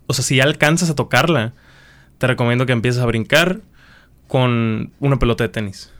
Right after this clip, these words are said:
Y empieza a clavar la pelota de tenis nada más. Si no alcanzas todavía, bájalo y empieza a clavar la pelota de tenis. Y yo decía, "¿Qué pedo?". O sea,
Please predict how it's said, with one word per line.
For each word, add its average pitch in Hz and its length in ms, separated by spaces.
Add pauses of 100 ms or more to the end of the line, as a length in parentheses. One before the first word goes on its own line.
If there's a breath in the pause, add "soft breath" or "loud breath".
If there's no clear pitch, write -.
(280 soft breath)
Y 131 100
empieza 127 280
a - 20
clavar 131 280
la 143 100
pelota 120 240
de 120 60
tenis 117 240
nada 113 120
más. 107 280
Si - 160
no 143 100
alcanzas 180 380
todavía, 185 320
bájalo 147 500
y 139 60
empieza 135 300
a - 20
clavar 120 240
la 131 100
pelota 117 220
de 113 40
tenis. 110 300
Y 123 60
yo 120 60
decía, 123 300
"¿Qué - 80
pedo?". - 300
O 120 60
sea, 110 260